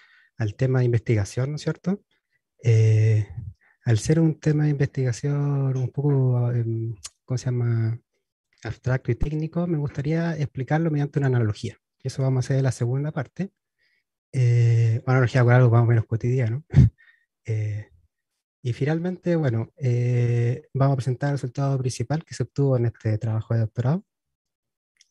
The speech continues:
¿Ya? Y bueno, ojalá podamos usar la analogía para explicarlo también un poco.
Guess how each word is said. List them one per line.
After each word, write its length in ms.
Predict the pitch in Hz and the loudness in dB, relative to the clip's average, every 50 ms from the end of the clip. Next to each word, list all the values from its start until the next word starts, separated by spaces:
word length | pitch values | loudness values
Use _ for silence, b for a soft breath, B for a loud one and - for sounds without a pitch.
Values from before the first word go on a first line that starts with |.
| _ _ _ _ _ _ _ _ - | _ _ _ _ _ _ _ _ -10
¿Ya? 220 | 123 120 131 156 - _ _ _ _ | -8 -8 -8 -8 -10 _ _ _ _
Y 220 | - 120 113 113 120 | -10 -6 -4 -2 -2
bueno, 180 | 123 113 110 | -2 -2 -4
ojalá 320 | 104 - 113 107 117 123 123 | -4 -4 -2 0 0 0 0
podamos 280 | - 123 120 123 120 | 2 2 2 2 0
usar 180 | 113 - 127 113 | 0 0 0 0
la 180 | 120 117 117 | 2 2 2
analogía 400 | 113 117 113 107 104 - 123 123 | 2 0 -2 -4 -4 -2 -2 0
para 140 | 123 120 113 | 0 0 -2
explicarlo 400 | 107 - 117 113 117 113 113 113 | -2 -2 -2 0 0 0 0 0
también 260 | 113 117 117 117 117 | -2 -2 -2 -2 -4
un 80 | 117 113 | -6 -6
poco. 340 | - - - - - _ | -4 -6 -6 -6 -8 _